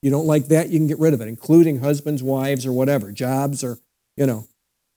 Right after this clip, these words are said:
You don't be enamored with the world values. The, the world values always money, power,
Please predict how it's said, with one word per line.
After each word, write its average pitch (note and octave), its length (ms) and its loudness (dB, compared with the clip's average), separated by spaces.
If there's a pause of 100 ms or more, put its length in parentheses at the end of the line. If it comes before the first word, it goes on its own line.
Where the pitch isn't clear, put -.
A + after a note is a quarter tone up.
(1400)
You C#3+ 100 0
don't E3 320 4
be F3 140 4
enamored D#3 400 4
with C#3+ 140 0
the C#3+ 60 -2
world C3+ 300 2
values. B2+ 460 0
The, C3 160 -4
the C#3+ 160 0
world D#3 240 4
values D3 440 2
always D3+ 440 2
money, C#3 420 2 (1120)
power, D3 560 2